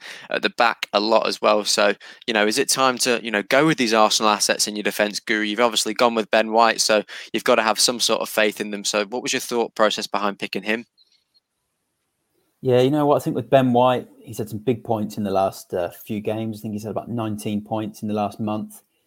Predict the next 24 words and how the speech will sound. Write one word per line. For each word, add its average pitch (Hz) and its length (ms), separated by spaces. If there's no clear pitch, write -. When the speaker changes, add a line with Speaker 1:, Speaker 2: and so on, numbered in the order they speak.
Speaker 2:
You - 40
know, 82 120
so - 80
it's - 100
phenomenal 110 460
stuff. - 440
Home 160 180
game 143 200
against 117 260
Crystal 107 240
Palace. 110 580
You - 80
know, 98 80
he's, 107 140
he's 127 120
still 185 160
cheap. 165 320
He's 113 100
about 131 200
four 107 200
point - 220
four 87 180
million. 95 460
Again, 101 480